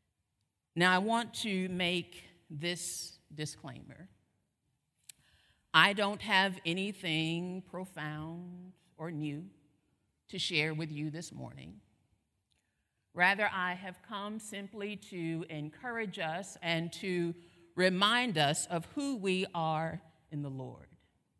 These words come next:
And so as we enter into this preaching moment, I ask that you would pray for me and with me as I speak from the theme this morning, the blessedness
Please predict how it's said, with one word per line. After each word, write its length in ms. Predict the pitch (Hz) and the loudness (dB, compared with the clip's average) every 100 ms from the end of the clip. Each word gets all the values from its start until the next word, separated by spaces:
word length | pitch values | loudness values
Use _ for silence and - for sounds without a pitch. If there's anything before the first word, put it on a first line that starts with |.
| _ _ _ _ _ _ _ - | _ _ _ _ _ _ _ -10
And 80 | 147 | -6
so 260 | - 180 | -2 2
as 240 | 175 165 180 | 2 2 0
we 240 | 180 175 | -2 2
enter 200 | 214 220 | 2 2
into 260 | 214 208 214 | 2 0 0
this 220 | 180 - | 0 -2
preaching 460 | - 226 - 202 185 | -4 -4 -2 0 2
moment, 500 | 208 220 240 247 - | 2 2 0 -4 0
I 220 | 156 160 180 | 4 4 4
ask 320 | 180 208 - | 2 2 0
that 200 | 190 - | -2 -2
you 80 | 190 | 0
would 140 | 175 | 0
pray 280 | - 196 170 | 0 2 2
for 360 | 165 262 254 254 | 0 0 0 2
me 400 | 170 147 147 185 | 0 0 0 0
and 460 | 175 165 160 160 | 0 0 0 -2
with 240 | 208 320 180 | -4 -6 -6
me 340 | 131 127 165 | -4 -2 0
as 420 | 185 170 165 165 - - - - | 2 4 2 0 -8 -16 -18 2
I 120 | 196 | 2
speak 440 | - - 311 330 - | 2 2 4 4 0
from 240 | 190 185 | -2 0
the 80 | 190 | -2
theme 400 | 190 175 175 170 | 0 0 2 0
this 220 | 180 - | -2 -4
morning, 500 | 139 131 127 151 165 | -4 -2 -2 -2 -2
the 100 | 185 | -4
blessedness 1200 | 170 202 277 285 151 135 131 139 180 - - | -4 -4 -6 -6 -8 -8 -8 -10 -10 -12 -14